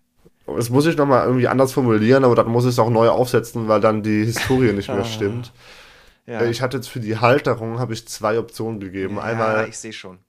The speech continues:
Speaker 2: Ja.
Speaker 1: nachgerüstete statische Monitorhalterung und dann einen frei beweglichen Monitorarm. Und ja, diese Halterungen, die sind alle in der Sinn, in dem Sinn beweglich, dass man sie, wenn man sie einstellt, wenn man sie aufbaut, einmal irgendwie, äh,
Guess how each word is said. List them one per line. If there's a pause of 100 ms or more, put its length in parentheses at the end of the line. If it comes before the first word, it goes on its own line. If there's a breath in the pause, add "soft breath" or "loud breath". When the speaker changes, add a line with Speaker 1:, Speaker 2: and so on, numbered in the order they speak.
Speaker 2:
Ja.
Speaker 1:
nachgerüstete
statische
Monitorhalterung
und
dann
einen
frei
beweglichen
Monitorarm. (920 loud breath)
Und (640 soft breath)
ja,
diese
Halterungen,
die
sind
alle
in
der
Sinn,
in
dem
Sinn
beweglich,
dass
man
sie,
wenn
man
sie
einstellt,
wenn
man
sie
aufbaut,
einmal
irgendwie,
äh,